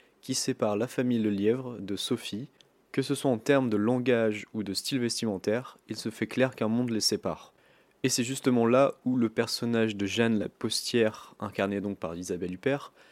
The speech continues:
va être le point de repère de Sophie dans ce nouvel environnement, tout simplement car elles sont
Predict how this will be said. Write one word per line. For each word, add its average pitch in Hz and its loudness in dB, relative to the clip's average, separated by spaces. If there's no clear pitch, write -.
va 113 6
être 117 2
le 117 4
point 127 2
de 107 -2
repère 104 2
de 98 0
Sophie 113 -4
dans 101 -6
ce - -4
nouvel 113 4
environnement, 107 0
tout - -10
simplement 113 0
car 98 2
elles 95 0
sont 120 -4